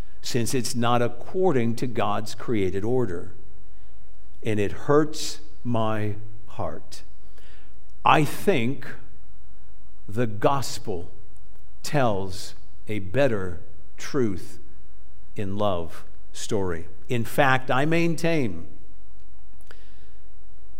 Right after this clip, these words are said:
you want to talk about inclusivity versus exclusivity. I maintain that Jesus, hear this, that Jesus was the most inclusivist, exclusivist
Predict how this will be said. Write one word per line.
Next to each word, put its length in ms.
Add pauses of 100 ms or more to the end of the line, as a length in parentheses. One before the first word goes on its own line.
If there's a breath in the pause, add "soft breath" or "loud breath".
(320)
you 140
want 140
to 60
talk 260
about 240
inclusivity 960
versus 420
exclusivity. 920 (1600)
I 200
maintain 920
that 300
Jesus, 840 (140)
hear 240
this, 480 (760 soft breath)
that 280
Jesus 580
was 360
the 160
most 460 (200)
inclusivist, 1160
exclusivist 1080